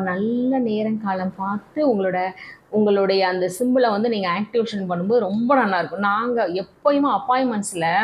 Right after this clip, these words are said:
first of all அவளுக்கு என்ன வெற்றி பெறணும், என்ன மாதிரி விஷயங்களை செய்யணும், எந்த முகூர்த்தங்கள்ல ஆரம்பிக்கணும், இந்த விஷயங்களை தான் நாங்க எப்பவுமே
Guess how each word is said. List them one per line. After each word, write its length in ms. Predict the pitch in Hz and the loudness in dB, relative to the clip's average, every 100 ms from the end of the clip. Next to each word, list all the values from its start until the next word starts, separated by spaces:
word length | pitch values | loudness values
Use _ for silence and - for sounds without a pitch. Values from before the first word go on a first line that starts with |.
| 226 - _ _ _ - | -2 -8 _ _ _ -6
first 340 | - - - 277 | -4 -2 0 2
of 100 | 277 | 6
all 140 | 277 277 285 - - | 6 4 -2 -12 -4
அவளுக்கு 380 | 202 214 208 190 233 | 0 2 2 0 0
என்ன 220 | 285 294 - 208 | 2 0 -2 -4
வெற்றி 280 | 202 - 254 | -4 -2 0
பெறணும், 340 | 220 196 196 - 196 | 2 0 -2 -2 -2
என்ன 100 | 233 269 | 0 2
மாதிரி 200 | 285 285 220 | 2 0 -2
விஷயங்களை 560 | - 302 277 226 208 202 | -2 -2 0 2 0 0
செய்யணும், 380 | 196 180 196 208 - - - _ - | -2 0 0 -2 -4 -16 -20 _ 4
எந்த 240 | 269 285 302 | 4 6 6
முகூர்த்தங்கள்ல 800 | 254 349 349 320 294 254 220 214 190 | 4 4 2 2 2 4 4 6 6
ஆரம்பிக்கணும், 460 | 196 214 185 190 180 | 4 2 -2 -4 -6
இந்த 120 | 185 180 | -4 -4
விஷயங்களை 380 | 202 233 220 196 240 | -2 -2 -2 -2 -4
தான் 100 | 220 | -4
நாங்க 120 | 175 165 | -2 -4
எப்பவுமே 320 | - 208 220 | -2 0 0